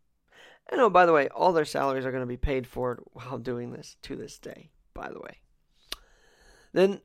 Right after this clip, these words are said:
we have to also redirect these hearings to, "Hey, let's get a better plan in action to get people going again." Let's do that for the betterment of the country. You can do hearings on this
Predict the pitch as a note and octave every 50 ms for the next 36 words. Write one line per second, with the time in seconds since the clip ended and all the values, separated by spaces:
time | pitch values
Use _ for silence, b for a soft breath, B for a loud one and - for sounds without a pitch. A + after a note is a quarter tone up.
0 | _ _ _ - B2+ C#3+ D#3+ F3+ G3+ G#3+ A3 - G#3+ - - G3 G#3+ G#3 - F3+
1 | D#3 E3 F3 E3+ D#3+ D3 D#3+ E3 D#3 F#3+ D3+ D3 C3 C3 - _ _ _ _ -
2 | D3+ D3 C#3+ C#3 C3 C3 B2+ - - - C3+ B2 C3 F3 G3+ A3 - - - -
3 | - - - - - - - G#4+ A3+ G#3+ - - E3 E3 D#3 - - E3 D#3 D3+
4 | C#3+ C3+ C#3+ D3 - - G3+ - E3 D3 C3+ C#3 - - - D3+ - - C#3 C#3+
5 | - b b b b b b _ - C#3 C3 D#3+ D3+ C#3+ C#3+ D3 D3 D#3 D3 C#3+
6 | D#3 D#3+ F3 G#3 - _ _ _ _ _ _ _ _ _ _ _ _ _ _ _
7 | _ _ _ _ _ _ _ _ _ _ _ _ _ _ _ _ _ _ _ _
8 | _ _ _ _ _ _ _ _ _ _ _ _ _ _ _ _ _ - - C3
9 | F#3 A#3 B3 - - - D3+ C#3 C3 - _ - F3+ G3 A3 A3+ G3+ D#3+ - -
10 | - - _ _ - - D3 C#3 B2 _ - D#3+ D#3+ E3+ F3+ F3 D#3+ D#3 D3+ C#3+
11 | C3 B2+ B2 - - - F3+ - - - A3 F#3 F3+ _ _ _ _ _ _ _
12 | _ _ _ _ _ _ _ b b b b b b b - G#3+ C#4 A#3+ C4 A#3+
13 | A3 A#3+ A#3 A#3+ A#3 A#3 A3 G#3+ G#3 G#3+ G#3 A3 A3+ A3 -